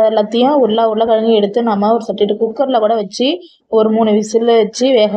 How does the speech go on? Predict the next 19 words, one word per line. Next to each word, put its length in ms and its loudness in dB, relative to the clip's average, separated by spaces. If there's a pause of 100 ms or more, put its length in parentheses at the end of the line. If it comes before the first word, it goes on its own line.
வைக்கலாம். 380 -2
நான் 200 -2
சட்டியிலே 480 0
போட்டு 240 -2 (400)
அப்படியே 260 2
வேக 200 0
வைக்க 260 -2
போறேன். 280 0 (920)
உப்பு 240 -2
போட்டுக்கலாம், 560 0
தேவையான 320 0
அளவுக்கு 260 -2
உப்பு 220 -8
போட்டு 320 -2 (120)
மஞ்சத்தூள் 460 -2 (380)
போட்டுக்கலாம். 480 -2 (440)
மஞ்சத்தூள் 420 0
போட்டு 200 0
நல்லா 160 0